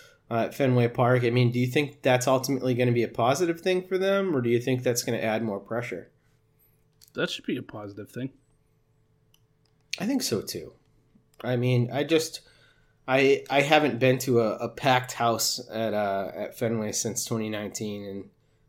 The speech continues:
Speaker 1: the energy there is just always so good. So, yeah, I'm look-, I'm looking forward to that. Um, I'm actually going to my first game here May fifteenth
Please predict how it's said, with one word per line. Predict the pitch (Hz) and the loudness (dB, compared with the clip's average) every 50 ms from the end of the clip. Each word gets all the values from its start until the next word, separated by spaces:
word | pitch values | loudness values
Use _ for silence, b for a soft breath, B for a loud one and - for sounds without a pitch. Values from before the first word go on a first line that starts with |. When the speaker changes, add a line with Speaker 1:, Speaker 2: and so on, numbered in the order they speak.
| _ _ | _ _
Speaker 1:
the | 127 127 120 | 4 6 6
energy | 120 117 123 120 123 120 113 | 6 4 4 2 2 0 0
there | 92 110 110 107 104 | 0 0 0 0 -2
is | 101 - | -2 -2
just | - 117 107 - - | -4 -4 -2 -2 -2
always | 104 110 113 113 104 - | 0 0 0 0 -2 0
so | - 131 117 | 0 2 0
good. | 110 - 113 113 110 110 101 92 | 0 2 0 0 0 0 -2 -2
So, | - - - 117 110 107 101 - b b b b b b b b b _ | -2 0 2 2 0 0 -4 -6 b b b b b b b b b _
yeah, | 131 151 165 160 139 | 6 8 8 8 8
I'm | 143 160 165 | 6 4 2
look-, | 175 165 - - | 0 0 -2 0
I'm | 135 160 | 4 4
looking | 180 180 180 139 123 | 4 6 4 2 2
forward | 127 127 120 113 110 107 - | 2 2 2 2 2 0 -2
to | - 107 | -4 -4
that. | 101 101 95 95 - - - - | -2 -2 -2 -2 -4 -6 -12 -10
Um, | 101 113 107 104 113 | -6 -4 -4 -2 0
I'm | 110 120 139 | 2 4 4
actually | 156 160 - - 180 120 | 4 4 4 2 2 4
going | 107 120 139 156 147 131 123 113 | 4 6 6 6 6 6 4 4
to | 110 | 2
my | 113 110 110 107 | 2 0 -2 -4
first | 101 - - 156 143 123 123 - - | -6 -4 0 0 0 0 0 -6 -6
game | - 113 120 135 160 170 160 139 | -4 0 0 2 2 2 0 0
here | 123 127 113 110 110 107 104 104 - - _ _ _ _ _ _ _ _ _ _ _ _ _ _ | -2 -2 -2 -2 -2 -2 -2 -4 -6 -10 _ _ _ _ _ _ _ _ _ _ _ _ _ _
May | - 113 110 113 117 120 127 131 139 139 143 143 | -6 -4 -2 0 0 2 2 4 4 2 2 0
fifteenth | 131 131 - 156 147 151 - 165 190 190 - - - - - | -4 0 0 0 0 0 -2 -2 0 0 -2 -6 -12 -20 -20